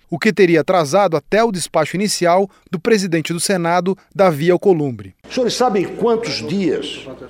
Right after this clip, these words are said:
Speaker 2: esta medida provisória ficou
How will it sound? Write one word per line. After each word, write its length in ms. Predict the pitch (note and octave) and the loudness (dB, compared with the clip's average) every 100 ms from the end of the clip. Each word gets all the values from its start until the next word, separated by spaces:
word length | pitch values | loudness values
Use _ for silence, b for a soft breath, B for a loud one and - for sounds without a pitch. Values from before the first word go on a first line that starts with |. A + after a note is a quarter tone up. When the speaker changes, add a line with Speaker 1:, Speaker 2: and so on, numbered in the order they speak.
| - - | -16 -2
Speaker 2:
esta 440 | E3 F#3+ - - | 2 2 2 -2
medida 380 | C#3+ C3 D#3 D#3+ | -2 0 -2 -2
provisória 600 | - C#3+ C3 G#2 D#3 D#3+ | 0 -2 -2 0 0 0
ficou 920 | B2 - - - F3+ F3 A#2+ - - | -2 -6 -6 0 2 2 0 -6 -12